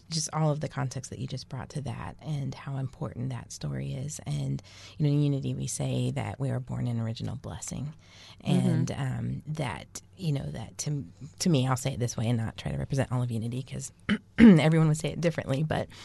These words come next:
Speaker 1: I think that the Christmas story, the birth of, of Jesus, is Christianity's great gift to the world,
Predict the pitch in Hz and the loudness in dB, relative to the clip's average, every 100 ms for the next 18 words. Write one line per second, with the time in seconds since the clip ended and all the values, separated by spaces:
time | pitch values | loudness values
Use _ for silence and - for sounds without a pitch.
0 | - - - - - - - - - 175 | -18 -20 -20 -20 -20 -20 -20 -14 -2 2
1 | 202 139 147 151 139 135 - - 160 156 | 4 2 2 0 2 0 -6 -8 -6 -4
2 | 156 165 165 220 165 156 - 135 135 151 | 0 2 2 2 2 0 2 2 2 0
3 | 156 - - - - 160 156 151 156 147 | -4 -10 -20 -20 -6 0 2 2 0 -4
4 | - - 147 156 - 147 151 143 143 135 | -6 -6 -6 -8 -10 -4 -2 -2 -2 -4
5 | 139 - - 160 151 143 147 - - - | -4 -6 0 2 4 2 -2 -4 -8 -20
6 | - - - 170 151 147 143 147 160 - | -20 -4 -2 0 0 -2 -2 -6 -8 -8
7 | 64 - - - 131 60 - - - | -8 -8 -10 -10 -10 -10 -12 -14 -16